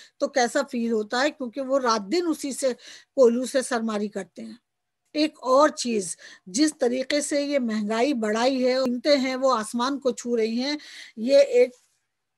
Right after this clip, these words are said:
मुझे याद आ रहा है, कुछ साल पहले की बात है, जब पचास या साठ, साठ रुपए या चालीस रुपए कुछ हुआ था तेल, तो शोर मचा था और बहुत हंगामा हुआ था और इसी गवर्नमेंट ने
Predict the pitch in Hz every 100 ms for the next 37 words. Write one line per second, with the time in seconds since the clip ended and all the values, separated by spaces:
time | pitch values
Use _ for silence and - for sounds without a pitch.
0 | - 269 233 240 262 254 247 285 254 247
1 | 247 269 277 277 - 220 226 226 240 233
2 | 233 277 233 208 208 247 220 233 208 -
3 | - _ 240 220 233 240 - 254 233 -
4 | 226 226 - _ - - 226 220 233 240
5 | 240 240 247 240 226 220 233 226 233 226
6 | 226 247 233 233 214 214 214 240 - 240
7 | 285 285 - - - _ 247 240 - 233
8 | 247 247 226 226 240 277 269 262 214 202
9 | 202 262 269 233 220 226 233 247 233 226
10 | 226 294 269 220 285 233 208 233 254 311
11 | 285 240